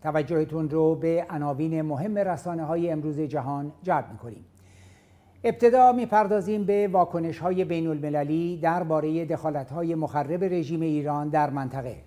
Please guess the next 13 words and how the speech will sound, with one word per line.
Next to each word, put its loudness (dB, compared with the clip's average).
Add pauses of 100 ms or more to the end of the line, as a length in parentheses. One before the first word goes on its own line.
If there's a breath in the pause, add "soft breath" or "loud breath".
(140)
در 0
این -2
مورد 2 (480 loud breath)
روزنامه 0
العربیه 4
در 2
سایت -2
خودش -4
مطلبی -2
داره 2
با 4
این -2
عنوان -4